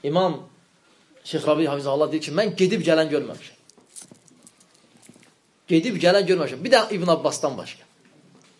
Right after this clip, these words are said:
Getdi, gəldi. Rahiməhullah, rəhmətən vasiyə. O da İmam, rahiməhullah, İmam Əhm-, e, İmam, e, İbn Abbas. O da həm də imam idi, demək olar İmam İbn Abbas. Sahabələrdən imam idi öz vaxtında.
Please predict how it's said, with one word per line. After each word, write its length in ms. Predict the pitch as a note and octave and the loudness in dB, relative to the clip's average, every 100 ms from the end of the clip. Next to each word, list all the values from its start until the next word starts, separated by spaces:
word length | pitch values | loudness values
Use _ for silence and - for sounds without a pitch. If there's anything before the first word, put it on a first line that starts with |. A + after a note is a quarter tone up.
| _ | _
Getdi, 500 | D#3+ D3 - - A#3 | -4 -4 -6 -10 -4
gəldi. 380 | E3+ A2+ F#2 E2 - _ _ _ _ | -2 -2 -4 -12 -18 _ _ _ _
Rahiməhullah, 680 | A2 A2+ C#3+ B2+ A#2 A2 A2 A2 | -12 -8 -6 -4 -4 -6 -6 -8
rəhmətən 400 | F#2+ F2+ F#2 F2+ | -12 -14 -14 -14
vasiyə. 340 | E2+ E2+ - - _ - _ _ _ | -12 -14 -16 -20 _ -20 _ _ _
O 120 | - | -4
da 160 | G#3+ G#3 F#3+ - - _ _ _ _ - - _ - | 2 2 2 -4 -18 _ _ _ _ -20 -20 _ -2
İmam, 380 | E3+ G#3 G#3+ E3+ - _ - | 2 2 2 -4 -18 _ -10
rahiməhullah, 720 | C#3 F3 D#3 D#3 E3+ D#3+ - - - | -4 0 0 4 4 4 0 -12 -16
İmam 260 | - D3 D3+ | -6 -4 -2
Əhm-, 260 | D3+ D3+ C#3+ | -4 -6 -4
e, 120 | C#3+ | -4
İmam, 300 | C#3+ D3+ D3 | 0 -2 -2
e, 240 | C3+ C3 B2 - - - | -2 -2 -2 -8 -14 -6
İbn 140 | D3 | 0
Abbas. 440 | D3+ C#3+ E3 C#3 - | 0 4 2 2 -6
O 60 | D3+ | -2
da 80 | F#3 | 0
həm 120 | A#3+ | 4
də 80 | A#3 | 4
imam 200 | A#3 B3 | 2 0
idi, 160 | E3 C3 | -4 -6
demək 160 | D#3 E3 | -2 0
olar 100 | D3+ | 0
İmam 200 | C#3 C3 | -2 -6
İbn 140 | A2+ G#2 | -6 -6
Abbas. 280 | G#2+ F#2+ - | -6 -8 -8
Sahabələrdən 460 | - C3 C#3 D3 F3+ | -2 -2 -2 -4 -2
imam 200 | F3+ F#3 | -2 -2
idi 80 | C3+ | -4
öz 140 | A2+ | -6
vaxtında. 360 | G2+ A2 F#2+ | -10 -14 -16